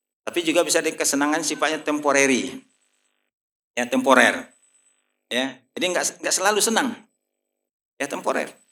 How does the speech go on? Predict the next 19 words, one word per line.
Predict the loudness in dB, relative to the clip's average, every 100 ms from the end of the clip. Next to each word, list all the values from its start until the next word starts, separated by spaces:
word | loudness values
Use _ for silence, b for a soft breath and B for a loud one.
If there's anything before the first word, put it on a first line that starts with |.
| _ _ _ _ _ _
Senang | -2 4
sesaat | 4 4 2 -4
lah | -8 -16
gitu. | _ _ _ _ _ _ _ _ _ _ _ _ _ _ _ _ _ _ _ -2
Senangnya | 0 2 2 2 0 -2 -12 _ 0
makan | 2 0 2 2
minum | 2 2
itu | 0 -2 -4 -6 _ _ _ -2
berapa | 0 0
lama? | 0 -2 -4 -8 -16 _ _ _ _ _ _ -8
Nggak |
sampai | -6 -4
kenyang. | -2 -2 -4 -12 _ _ _ _ _ _ _ _ _ _ _ _ _
Bapak | -4 -2
kalau | 0 2
sudah | 2
makan | 2 2 2 0
misalnya | 2 0 0 -2
kan | -2 -4 -8